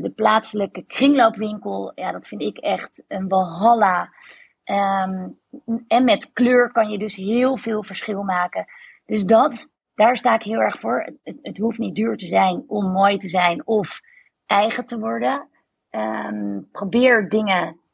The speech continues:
eh, her-, te hergebruiken. Dus als je een stoel van oma hebt, doe hem niet weg, maar bekleed hem met een hele toffe stof. Weet je, ik kan ook echt gave Pierre Vrij stoffen kopen en die op een heel oudbollig stoeltje doen, waardoor het weer waanzinnig gave, eh, stoel wordt.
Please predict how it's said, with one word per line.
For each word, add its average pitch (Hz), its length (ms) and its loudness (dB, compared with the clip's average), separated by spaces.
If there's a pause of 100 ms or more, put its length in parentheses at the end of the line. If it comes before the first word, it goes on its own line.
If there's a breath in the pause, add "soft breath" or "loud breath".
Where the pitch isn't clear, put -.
(140)
eh, 165 340 -6
her-, 175 220 -4
te 190 140 -4
hergebruiken. 208 1040 2
Dus 190 240 -10
als 196 140 -10
je - 60 -14
een 190 80 -10
stoel 240 280 -4
van - 220 -10
oma 233 340 2
hebt, 180 200 -6
doe 233 120 -2
hem 254 100 2
niet 226 180 -2
weg, 185 360 0 (340 soft breath)
maar 208 120 -2
bekleed 247 420 4
hem 226 100 -2
met 185 120 -4
een 180 120 -8
hele 196 440 2
toffe 185 260 -4
stof. - 480 -8 (360 soft breath)
Weet - 140 -12
je, - 100 -6
ik 240 100 -2
kan 233 180 2
ook 247 180 4
echt - 280 -2
gave 220 680 2
Pierre 214 220 0
Vrij 233 280 2
stoffen - 420 -4
kopen 190 400 2
en 202 120 -2
die 214 140 0
op - 120 -4
een 208 160 -4
heel 226 200 2
oudbollig 208 440 0
stoeltje 277 400 0
doen, 190 120 -4
waardoor 202 220 -2
het 220 100 -6
weer 220 160 -2 (400 loud breath)
waanzinnig 226 580 2
gave, 208 360 -2
eh, 190 500 2
stoel 285 320 2
wordt. 165 360 -4